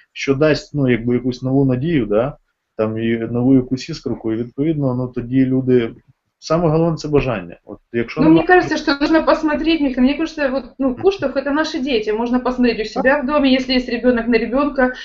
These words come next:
Speaker 2: и верить в то, что у него будет всё в порядке, да, и двигаться в эту сторону. Если у вас нет в квартире своих детей, то нужно же просто посмотреть соседнюю квартиру, там есть дети. И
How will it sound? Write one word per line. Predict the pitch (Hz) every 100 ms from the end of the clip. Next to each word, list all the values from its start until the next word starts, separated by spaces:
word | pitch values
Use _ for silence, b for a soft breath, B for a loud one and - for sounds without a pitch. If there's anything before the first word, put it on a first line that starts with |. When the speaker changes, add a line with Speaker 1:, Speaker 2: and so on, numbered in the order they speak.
| B -
Speaker 2:
и |
верить | 254 285 262
в | -
то, | 254
что | - 262
у |
него | 269 285 269 302
будет | 202 165 160
всё | - 180
в | -
порядке, | 185 156 139 - 165
да, | 185 262
и | 240
двигаться | 285 247 240 202
в | 170
эту | 170
сторону. | - 175 160 156 151 B B -
Если | 262 277
у | 294
вас | 285 294
нет | 262 262
в | -
квартире | 247 247 254 240
своих | 220 226 226 220
детей, | 247 247 240 240 B B _
то | 208
нужно | 208 208 226
же | 233 240 _ _ _ _
просто | 220 -
посмотреть | 240 - - 226 240
соседнюю | 233 233 381 330 254
квартиру, | 180 - 180 165
там | 302 359
есть | 277 202 180
дети. | 160 151 - 170 _ _
И | 220 -